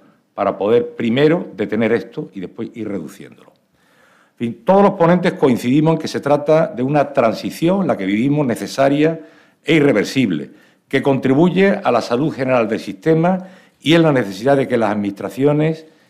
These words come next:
y empresas sigamos concienciando, como Javier en su intervención, eh, comentó, a los ciudadanos de los problemas asociados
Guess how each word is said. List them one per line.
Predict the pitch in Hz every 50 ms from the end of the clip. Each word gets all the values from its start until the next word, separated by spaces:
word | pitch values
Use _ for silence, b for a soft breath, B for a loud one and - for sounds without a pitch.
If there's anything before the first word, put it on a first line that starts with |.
| b b _ _
y | - 104
empresas | 104 95 90 - - 143 131 - - 147 143 147 143 - B B B B B
sigamos | _ - - 101 104 151 151 127 -
concienciando, | - - 160 156 156 - 120 98 92 - 127 135 131 131 127 143 147 147
como | 147 104 104 98 87
Javier | 92 95 107 131 127
en | 120 107
su | 120
intervención, | 113 95 110 104 101 98 95 - 123 123 117 104 b b b b b b b _
eh, | - 95 95 -
comentó, | - 147 135 117 95 87 - - 127 120 123 123 B B B B B B B B B
a | - 104 107
los | 107 104 -
ciudadanos | - 165 151 131 120 120 117 117 113 117 127 131 - b b b b b b b b _
de | 95 92 98 113 120 123 120 - -
los | 110 117 127 -
problemas | - - 113 107 107 107 107 104 110 117 110 - - -
asociados | 127 123 - - 117 - - 110 107 104 104 98 104 110 110 -